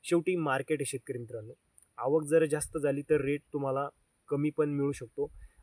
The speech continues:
आणि आवक कमी झाली, तर मार्केटमध्ये तुम्हाला रेट हा जास्त सुद्धा मिळू शकतो. तर अशा प्रकारे डिसेंबरमध्ये तुम्ही ही दोन भाजीपाला पिकं नक्कीच घेऊ शकता. चांगला प्रॉफिट या पिकातून तुमचा होईल. शेवटी मार्केटवर डिपेंड आहे शेतकरी मित्रांनो.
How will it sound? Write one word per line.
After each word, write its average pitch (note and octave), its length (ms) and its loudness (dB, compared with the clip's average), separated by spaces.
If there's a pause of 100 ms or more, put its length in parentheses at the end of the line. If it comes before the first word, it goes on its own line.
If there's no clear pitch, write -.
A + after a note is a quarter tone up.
आणि E3 440 0 (320)
आवक D3 240 0 (100)
कमी E3 200 6
झाली, A#2+ 220 -2 (600)
तर D#3+ 80 6
मार्केटमध्ये C3+ 560 -2
तुम्हाला C3 300 -4
रेट B2 200 -6
हा A#2 100 -8
जास्त B2 340 -6
सुद्धा A#2+ 320 -6
मिळू C#3 220 0
शकतो. - 280 -20 (520)
तर F#3 80 6
अशा E3 240 2
प्रकारे E3 340 2
डिसेंबरमध्ये D3 720 0
तुम्ही C#3+ 260 -2
ही D3 80 -4
दोन C#3 280 0
भाजीपाला B2 420 -2
पिकं B2+ 320 -6
नक्कीच C3+ 340 -6
घेऊ C#3 180 -2
शकता. - 400 2
चांगला C3+ 460 2
प्रॉफिट D3 480 -2 (140)
या C3+ 100 -2
पिकातून B2 400 -8
तुमचा B2 280 -10
होईल. A#2+ 220 -6 (400)
शेवटी D#3 220 0
मार्केटवर D3+ 520 2
डिपेंड C#3+ 340 -2
आहे C#3 40 0
शेतकरी B2+ 320 -8
मित्रांनो. A#2 340 -8